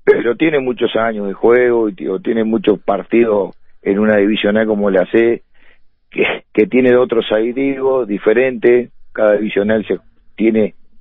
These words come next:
algunas cuestiones que son especiales de, de, de, de cada una, pero es fútbol y, y yo creo que se va a disfrutar el juego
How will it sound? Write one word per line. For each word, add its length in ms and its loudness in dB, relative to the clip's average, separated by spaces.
algunas 400 0
cuestiones 540 -2
que 220 0
son 180 -2
especiales 500 0
de, 220 0
de, 300 2
de, 180 -4
de 140 -6
cada 260 0
una, 340 -4
pero 560 2
es 100 0
fútbol 440 2
y, 640 0
y 120 -4
yo 100 4
creo 200 2
que 140 0
se 140 0
va 120 4
a 40 0
disfrutar 460 -2
el 80 -4
juego 560 2